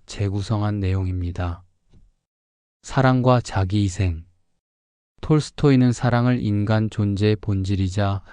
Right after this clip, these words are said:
삶의 궁극적인 가치로 보았습니다.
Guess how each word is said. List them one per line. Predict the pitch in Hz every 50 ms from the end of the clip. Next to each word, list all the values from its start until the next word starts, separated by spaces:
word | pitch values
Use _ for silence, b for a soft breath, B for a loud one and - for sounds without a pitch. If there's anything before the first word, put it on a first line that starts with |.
| B B
삶의 | B - - - 131 127 127 131 135 131 127 -
궁극적인 | - - - 104 101 104 101 - - - - 117 113 117 113 110
가치로 | - - 95 90 - - - 127 117 107
보았습니다. | - - - 98 95 92 92 - - 107 95 90 87 92 98 92 90 92